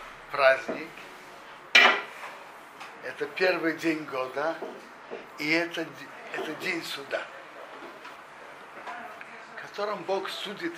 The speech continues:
весь мир. Хотел бы, э, как Бог судит? Ну, Он взвешивает действия человека,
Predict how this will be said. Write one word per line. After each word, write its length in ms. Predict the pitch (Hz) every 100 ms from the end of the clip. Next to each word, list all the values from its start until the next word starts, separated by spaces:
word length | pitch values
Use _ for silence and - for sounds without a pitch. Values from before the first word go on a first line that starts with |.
| -
весь 220 | 139 196 -
мир. 120 | - - - - - - - - - - - - - - - - - - - - - - - -
Хотел 400 | 139 - - 320
бы, 200 | 247 214 - -
э, 520 | 165 147 147 143 139 131 - - - - - - - - - - - - - - - - - - - - - - - - - -
как 260 | - 208 -
Бог 200 | 170 170
судит? 420 | - 131 113 147 135
Ну, 140 | 151 226 -
Он 200 | 143 139
взвешивает 840 | 127 - 180 185 - 113 110 107 101 - - - - - - - - - - - - - - - -
действия 480 | 156 151 - 139 139
человека, 760 | 131 135 131 127 127 117 - 110